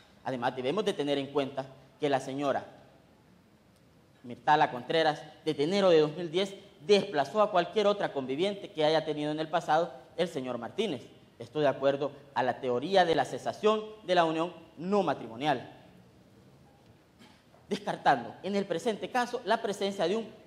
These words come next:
pluriconcubinato. En tercer punto, argumentos del derecho aplicables de conformidad con el resultado probatorio obtenido en esta audiencia. Técnicamente tenemos que la relación del señor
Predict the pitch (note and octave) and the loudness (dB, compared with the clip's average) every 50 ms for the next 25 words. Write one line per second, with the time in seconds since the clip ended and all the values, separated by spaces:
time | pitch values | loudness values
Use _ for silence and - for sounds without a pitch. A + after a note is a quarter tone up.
0 | - - A#3 A#3+ A#3 - - - D#3 C#3+ D3 C#3+ B2+ A#2+ A2+ A2+ G#2+ - - - | -8 -4 -2 -2 0 -2 0 -2 -2 -2 -2 -6 -8 -8 -8 -10 -12 -14 -16 -20
1 | - - - - - - - - - - - - D#3 - C#3+ B2+ - C#3+ B2+ - | -20 -20 -20 -20 -20 -20 -20 -20 -20 -20 -18 -16 -12 -12 -12 -12 -12 -12 -12 -10
2 | G3+ G3 F3 - - - - - - - - - _ - - E3+ F#3 F#3 F3+ G3+ | -12 -12 -12 -12 -16 -20 -20 -20 -20 -20 -20 -20 _ -6 -2 -2 -2 0 -2 -4
3 | A3+ B3+ B3+ B3+ A3+ F#3 G3+ E3 C#3 E3 F#3+ A#3 A3 - - G3 - - - - | -4 -6 -4 -6 -4 -4 -4 -2 -2 -2 -2 -2 -2 -2 -4 -6 -6 -8 -8 -4
4 | A3+ A3+ A3 A3 G#3+ G3+ - A3 G#3+ A#3+ A3 - A#3 A#3 A#3 A3+ F3+ D#3 D#3 D#3 | -2 -2 -2 -2 -6 -8 -8 -8 -8 -8 -6 -6 -6 -6 -4 0 0 0 0 -2
5 | - - - - - - A#3 A#3 A3 G3 F3 F3+ E3+ E3+ F3 - - A3+ G#3 G3+ | -6 -14 -20 -20 -6 -4 -2 0 0 0 0 -2 -4 -4 -8 -4 0 0 0 0
6 | G3 - D#3+ D3 C#3+ C#3+ - A#3 A#3 G#3+ A3 G#3+ - - - E3 D#3+ - F3+ D#3+ | 0 -2 0 0 0 0 0 0 0 0 0 -4 -6 -10 -16 -18 -16 -14 -12 -8
7 | D#3+ D#3 D3 C#3+ C3+ C3+ B2 A2 A2 G#2+ G#2+ G2 G2 - - - _ _ _ - | -8 -6 -6 -8 -10 -10 -12 -12 -12 -14 -16 -20 -20 -20 -20 -20 _ _ _ -20
8 | _ _ _ - C3 C3 C3+ A#2+ - A2 B2 B2+ A#2+ - C#3 - D#3 D3 C3+ B2 | _ _ _ -12 -12 -12 -10 -8 -8 -8 -8 -8 -10 -10 -6 -4 -4 -4 -4 -6
9 | B2 B2 - - - - - - - _ - E3+ E3 D#3+ D3+ D3+ D3 C#3+ - G#3+ | -8 -12 -16 -20 -20 -20 -20 -20 -20 _ 0 2 4 4 4 2 2 0 0 -2
10 | G#3+ G3 G3 F3 - E3 D3+ D3 B2 - | -2 -2 -4 -4 -4 -6 -6 -6 -8 -8